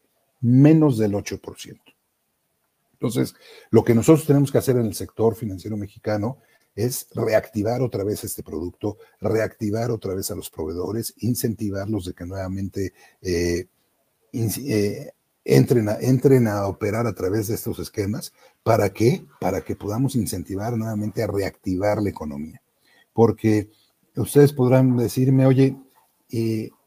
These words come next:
¿y las empresas grandes qué papel juegan?". Bueno, ya lo vimos, las empresas grandes son las que generan cualquier cantidad de proveedores que son empresas pequeñas que se afilian. Pero por el otro lado también hay algo bien importante.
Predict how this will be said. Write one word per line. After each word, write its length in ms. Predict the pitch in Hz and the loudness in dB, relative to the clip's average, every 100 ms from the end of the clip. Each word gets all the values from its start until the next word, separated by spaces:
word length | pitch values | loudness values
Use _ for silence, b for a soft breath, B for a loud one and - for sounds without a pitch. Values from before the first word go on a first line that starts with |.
| _ - | _ -2
¿y 100 | 123 | 0
las 140 | 117 | 2
empresas 360 | 123 143 147 117 | 0 0 0 0
grandes 340 | 131 131 117 | 0 -2 -4
qué 140 | - 113 | -4 -4
papel 300 | 120 127 113 | -2 -2 0
juegan?". 340 | 143 123 - | 0 0 -4
Bueno, 200 | 123 143 - | -6 -6 -4
ya 60 | 95 | 0
lo 100 | 98 | 2
vimos, 220 | 160 123 | 2 0
las 160 | 95 92 | -6 -8
empresas 400 | 101 104 127 117 | -8 -6 -4 -2
grandes 440 | 120 117 180 - _ _ _ | -2 -2 -8 -14 _ _ _
son 440 | - 104 117 - _ _ _ _ - | -10 -6 -6 -8 _ _ _ _ -8
las 200 | 101 - | -6 -6
que 140 | 87 | -6
generan 600 | - 98 110 120 120 - - | -6 -4 -4 -2 -4 -6 -10
cualquier 460 | - 98 - 123 120 | -4 -4 -2 -4 -4
cantidad 500 | 113 98 104 101 107 | -6 -8 -4 -4 -2
de 140 | 110 | -4
proveedores 720 | 98 101 92 95 104 113 127 | -4 -6 -4 -4 -2 -2 -4
que 100 | - | -10
son 160 | - 98 | -12 -8
empresas 460 | 98 - 90 101 - | -8 -6 -8 -8 -10
pequeñas 600 | 113 139 110 117 170 _ _ _ _ | -6 -4 -4 -4 -10 _ _ _ _
que 100 | - | -6
se 140 | - - _ - | -6 -10 _ -8
afilian. 560 | 85 - 98 71 73 _ _ _ _ _ _ _ _ | -8 -4 -4 -4 -10 _ _ _ _ _ _ _ _
Pero 200 | 113 104 | 0 0
por 140 | 120 113 | 0 -2
el 120 | 131 | 0
otro 180 | 147 156 | 0 0
lado 200 | 147 147 | 0 0
también 480 | 147 131 120 139 _ _ _ - | 0 2 2 0 _ _ _ -6
hay 180 | 123 127 | -2 0
algo 180 | 127 117 | 0 -2
bien 380 | 104 123 123 | -2 2 2
importante. 520 | 110 92 - 87 - | 0 -4 -12 -16 -20